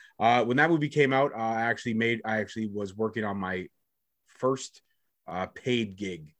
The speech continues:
It was a music video for a, a Toronto rap group, uh, called the Young Fellas. And, uh, it was a song called Thug Like You. And I did the music video and I paid homage to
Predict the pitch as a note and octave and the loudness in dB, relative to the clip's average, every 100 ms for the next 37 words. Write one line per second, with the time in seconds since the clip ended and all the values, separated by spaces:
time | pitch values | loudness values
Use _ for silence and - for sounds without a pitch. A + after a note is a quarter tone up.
0 | _ _ E2 F2+ E2+ F2+ A2+ A#2+ A#2 B2 | _ _ -12 -10 -10 -4 -2 -2 0 2
1 | A#2 A2+ A2 - - _ _ - G#2+ G2+ | 4 4 2 -4 -20 _ _ -2 0 2
2 | G#2 G2+ F#2+ F#2 - - A2 G#2 G2 A#2+ | 2 0 0 -4 -10 -6 -4 -2 -2 -2
3 | - D3 D3+ _ _ _ _ D2 F2 F2 | -2 -4 -6 _ _ _ _ -8 -6 -6
4 | - G2+ F#2 G2+ A2 - A2+ C#3 D3+ - | -4 -6 -4 -4 -4 -2 0 0 -4 -18
5 | _ _ _ - F#2 F2 F#2+ F#2+ F#2 F#2 | _ _ _ -6 -4 -4 -4 -2 -4 -6
6 | E2+ G2 F2 D#2+ - - G#2 A2 - F2+ | -10 -10 -10 -12 -14 -10 -8 -8 -6 -8
7 | - B2+ A#2 A2 G#2 E2+ - _ _ _ | 0 0 2 0 -2 -10 -14 _ _ _
8 | F#2 F2+ F2 B1+ G2 G2+ G#2 G2 F#2+ F#2+ | -8 -6 -6 -6 -8 -6 -8 -6 -8 -8
9 | F2+ G2 G2 - F#2 F2 F2 - G#2+ G#2+ | -8 -10 -10 -8 -6 -4 -4 -4 -4 -4
10 | G2 F2+ F2 - E2+ E2 | -4 -8 -8 -10 -12 -12